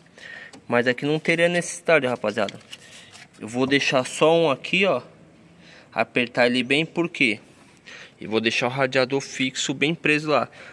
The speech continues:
Porque se a carroceria do carro vibrar, não, não quebra o radiador,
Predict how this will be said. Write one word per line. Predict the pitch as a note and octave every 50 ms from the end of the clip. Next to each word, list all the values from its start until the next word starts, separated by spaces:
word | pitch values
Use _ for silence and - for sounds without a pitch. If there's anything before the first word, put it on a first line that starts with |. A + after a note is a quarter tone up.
| - - -
Porque | - - C3+ - - D3 C#3+
se | C#3 - - F3+
a | F3+
carroceria | - F3 E3 D#3+ D#3 D3 - - D3 C3+ C3
do | B2 B2
carro | - C3+ B2+ B2 B2 A#2+
vibrar, | A2+ A#2 A2+ A2 G#2 G#2+ B2 D3 F3 F3 D3+ - - - - - - -
não, | C3+ C#3 C#3+ D3
não | D3 D3 D3+ D3 C#3+ C#3
quebra | C3+ C#3 C3+ C3+ C#3+
o | C#3+
radiador, | D3 C#3+ C#3 D3 D#3+ E3 D#3 C3 A2+ G#2+